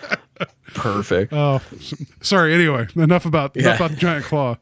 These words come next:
Speaker 1: Anyway, anyway, let's get on to, uh, Gertrude Flynn, who plays Rose Kramer in this. This was her only Twilight Zone episode. She was in one episode of Hawaiian Eye, um, and one episode of the nineteen eighties,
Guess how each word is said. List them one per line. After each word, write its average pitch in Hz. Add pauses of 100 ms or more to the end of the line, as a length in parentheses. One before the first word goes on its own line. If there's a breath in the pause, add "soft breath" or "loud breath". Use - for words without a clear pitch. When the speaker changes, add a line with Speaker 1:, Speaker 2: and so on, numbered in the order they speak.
(500 soft breath)
Speaker 1:
Anyway, 127 (200)
anyway, 117
let's 131
get 147
on 127
to, 123
uh, 110
Gertrude 120
Flynn, 123 (300 soft breath)
who 135
plays 123
Rose 113
Kramer 98
in 90
this. 110
This -
was 113
her 110
only 156
Twilight 139
Zone 131
episode. 123
She 120
was 104
in 104
one 143
episode 123
of 113
Hawaiian 104
Eye, 123 (520 soft breath)
um, 101
and 120
one 139
episode 127
of 113
the 120
nineteen 113
eighties, 113